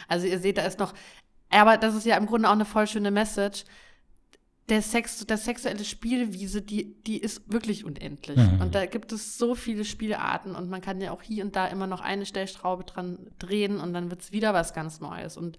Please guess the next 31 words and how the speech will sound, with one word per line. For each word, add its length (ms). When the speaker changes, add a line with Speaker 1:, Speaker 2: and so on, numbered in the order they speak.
Speaker 1:
jedes 320
Paar 380
fickt 320
ja 120
auch 120
anders. 460
Also 260
jeder, 380
jede 180
Kombination 640
ist 120
ja 140
auch 80
anders 540
und 320
fühlt 240
sich 140
nochmal 280
neu 280
und 100
anders 340
an. 280
Also, 360
und 140
wir 160
hoffen 240
auf 100
jeden 220
Fall, 180
dass 220
das 260